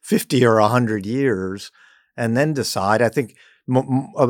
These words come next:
a better chant would have been dottore subito. You know, should he be a doctor of the church, a teacher?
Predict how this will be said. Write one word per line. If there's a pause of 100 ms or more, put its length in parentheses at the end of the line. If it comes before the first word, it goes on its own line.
(100)
a
better
chant
would
have
been
dottore
subito.
You
know,
should
he
be
a
doctor
of
the
church,
a
teacher?